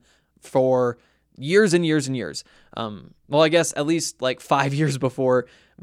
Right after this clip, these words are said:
somebody else comes out with some crazy way for a locker room to be new and whatever.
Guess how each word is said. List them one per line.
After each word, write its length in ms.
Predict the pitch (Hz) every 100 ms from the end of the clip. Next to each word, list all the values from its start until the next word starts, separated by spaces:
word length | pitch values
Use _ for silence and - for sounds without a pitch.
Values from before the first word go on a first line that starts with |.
| 123 127 135
somebody 420 | 127 151 147 147
else 220 | 131 131
comes 360 | - 143 139 127
out 240 | 120 127
with 160 | 101 120
some 240 | - 131
crazy 440 | 127 - 135 123 123
way 260 | 123 123
for 160 | 117 131
a 40 |
locker 360 | 123 120 123 127
room 260 | 127 123 120
to 80 |
be 160 | 127 127
new 460 | 120 127 127 123 113
and 380 | 113 117 110 -
whatever. 640 | 123 127 127 104 104 110